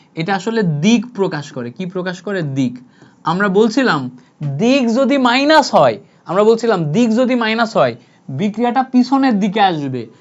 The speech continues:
তার মানে এই বিক্রিয়ায় তুমি যদি তাপ বাড়াও, তাপ বাড়ানো মানে কি? প্লাস। তুমি যদি তাপ বাড়াও, তাহলে দিক কি আসবে? পিছনের দিকে আসবে। মানে তাপমাত্রা বাড়াইলেই এই অ্যামোনিয়া ভেঙে যে এদিক, এদিকে বরাবর আসবে। তাপমাত্রা বাড়াইলে অ্যামোনিয়া ভেঙে যে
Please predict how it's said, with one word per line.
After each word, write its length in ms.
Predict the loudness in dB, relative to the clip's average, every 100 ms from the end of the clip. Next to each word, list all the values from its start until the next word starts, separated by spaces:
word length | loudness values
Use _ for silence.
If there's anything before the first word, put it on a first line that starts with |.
| _
তার 140 | -2 2
মানে 180 | 2 2
এই 340 | 6 8 8
বিক্রিয়ায় 420 | 8 6 6 6
তুমি 180 | 4 2
যদি 180 | 2 2
তাপ 300 | 4 6 6
বাড়াও, 640 | 6 6 8 8 6 2 -8
তাপ 140 | -4 2
বাড়ানো 320 | 2 2 0
মানে 160 | -2 -4
কি? 80 |
প্লাস। 460 | -2 -2 -2 -4 -14 _ _ _
তুমি 120 | 0
যদি 160 | 2 4
তাপ 260 | 8 8 8
বাড়াও, 580 | 8 8 10 8 6 -4 _
তাহলে 180 | 0 2
দিক 360 | 6 6 4 4
কি 100 | 6
আসবে? 260 | 6 4
পিছনের 440 | 2 0 0 -2 -2
দিকে 200 | -2 -2
আসবে। 240 | -2 -4
মানে 340 | -2 -2 -2 -6 _ _
তাপমাত্রা 500 | 2 4 2 0 2
বাড়াইলেই 580 | 4 4 6 6 4 0 -4 -10 -2
এই 160 | 0
অ্যামোনিয়া 540 | 2 2 4 6 6 6
ভেঙে 380 | 4 4 6 8
যে 360 | 8 6 4 -6 _
এদিক, 300 | -2 0 0
এদিকে 440 | 4 4 4 2 0
বরাবর 340 | 0 -2 -2
আসবে। 280 | -6 -10 -14 _ _ _ _ _ _ _ _ _
তাপমাত্রা 380 | -4 -2 0 0
বাড়াইলে 260 | 2 0 0
অ্যামোনিয়া 320 | -2 -4 -4
ভেঙে 220 | -2 -2
যে 160 | -2